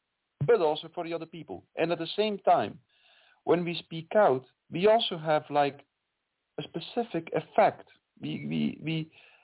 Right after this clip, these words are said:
you know, from the beginning of the crisis, I decided to speak out. I, I, I knew, uh, that the statistics were wrong. I, I, I, I, I noticed immediately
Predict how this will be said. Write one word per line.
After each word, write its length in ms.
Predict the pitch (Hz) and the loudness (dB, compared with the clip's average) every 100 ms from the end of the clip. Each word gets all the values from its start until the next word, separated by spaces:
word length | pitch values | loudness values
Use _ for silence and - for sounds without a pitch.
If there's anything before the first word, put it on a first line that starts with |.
| _ - - | _ -18 -4
you 180 | 165 226 | 2 4
know, 300 | 247 214 - _ _ _ _ - | 6 4 -2 _ _ _ _ 0
from 160 | 226 220 | 2 2
the 60 | |
beginning 380 | 196 190 254 247 | 0 -2 -2 0
of 100 | 220 | -2
the 60 | 190 | -4
crisis, 500 | 190 190 190 - - | 0 0 0 -4 -2
I 80 | - | -2
decided 480 | 160 151 185 190 160 | -2 -2 0 0 -2
to 80 | 156 | -8
speak 300 | - 127 127 | -8 -8 -2
out. 240 | 110 104 _ _ _ _ _ - | -2 -2 _ _ _ _ _ 2
I, 180 | - 143 | 4 6
I, 300 | 98 147 - 156 | 4 4 2 -2
I 40 | |
knew, 460 | 165 185 156 127 - _ _ _ _ _ - | -2 -4 -4 -6 -10 _ _ _ _ _ -2
uh, 480 | 110 117 117 110 87 - _ _ _ _ _ _ _ _ _ _ _ _ _ - | 4 6 6 4 0 -4 _ _ _ _ _ _ _ _ _ _ _ _ _ 0
that 200 | 143 135 | 2 2
the 60 | 131 | -2
statistics 520 | - 156 175 165 131 113 | -8 -6 -6 -10 -10 -6
were 140 | 107 | -4
wrong. 400 | 98 95 90 - _ _ - | -2 -2 -2 -10 _ _ 0
I, 80 | 110 | 4
I, 260 | 117 98 117 | 6 6 4
I, 240 | 78 120 | 4 4
I, 340 | 107 117 120 110 | 4 2 0 0
I 40 | |
noticed 380 | 131 165 165 143 | 0 0 -2 -8
immediately 760 | 117 127 131 110 104 92 92 | -8 -4 -4 -4 -8 -8 -10